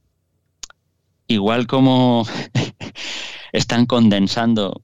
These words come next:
m-, muchos, eh, acontecimientos de la segunda edad en un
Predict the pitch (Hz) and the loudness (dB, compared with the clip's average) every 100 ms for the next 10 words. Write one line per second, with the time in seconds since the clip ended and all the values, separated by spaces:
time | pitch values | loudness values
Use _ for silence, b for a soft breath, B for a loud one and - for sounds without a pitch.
0 | - - - 104 101 101 107 123 120 127 | -10 -8 -6 -4 2 4 6 4 2 -2
1 | 113 101 - - - _ _ - - - | 0 -2 -4 -6 -10 _ _ -12 -12 -12
2 | - - - 104 104 - 98 117 123 107 | -10 -8 0 0 2 4 4 6 4 2
3 | 101 95 95 98 110 113 104 113 110 87 | 0 -2 -2 0 2 4 2 0 -2 -6
4 | b b b b b 107 95 104 117 120 | b b b b b -2 2 6 8 8
5 | 117 | 6